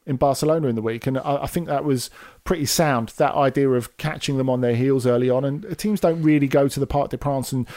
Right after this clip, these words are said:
and try and do that. And if you look at the way that, say, Marseille won there earlier in the season, it was completely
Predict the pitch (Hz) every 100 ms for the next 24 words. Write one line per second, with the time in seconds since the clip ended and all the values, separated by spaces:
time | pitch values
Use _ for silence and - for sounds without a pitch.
0 | - - 127 - 143 127 160 156 113 -
1 | 139 143 151 160 131 131 117 - 120 113
2 | 120 113 - 165 160 127 120 117 120 123
3 | 123 120 120 117 143 127 117 139 131 -
4 | _ - 127 156 143 -